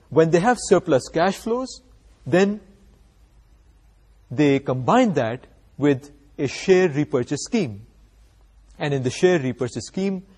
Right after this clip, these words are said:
they can compensate the shareholders and they can share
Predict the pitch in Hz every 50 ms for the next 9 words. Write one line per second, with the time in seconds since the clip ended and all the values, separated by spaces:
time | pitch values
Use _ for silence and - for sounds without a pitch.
0 | _ _ - 131 139 139 - 131 123 113 - - 202 214 214 - 254 208 - -
1 | - 117 104 101 - - _ _ _ _ _ _ _ _ _ _ _ _ _ _
2 | - 120 131 135 127 120 117 110 104 98 - _ _ _ _ _ _ _ _ _
3 | _ _ _ _ _ - - - 202 220 190 143 143 120 110 101 123 160 190 -
4 | - - _ _ _ _ _ _ _ _ _ _ _ _ - 151 147 147 143 147
5 | 147 143 131 135 - _ _ _ _ _ _ 123 113 147 147 139 - 139 131 123
6 | 123 123 - - _ _ - - - - - 208 214 208 208 208 202 185 160